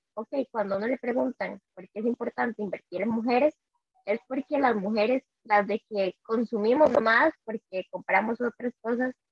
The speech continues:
en comparación a los hombres, eh, de accesorios, de ropa,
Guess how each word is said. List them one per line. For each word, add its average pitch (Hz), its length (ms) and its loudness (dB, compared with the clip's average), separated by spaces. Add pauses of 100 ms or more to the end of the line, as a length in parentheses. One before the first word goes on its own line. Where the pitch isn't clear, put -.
(280)
en 202 140 -6
comparación 202 600 0
a 247 40 2
los 202 220 -2
hombres, 233 340 -2 (160)
eh, 190 300 -4
de 180 240 -8
accesorios, 208 880 0 (120)
de 190 360 -4 (340)
ropa, 202 840 4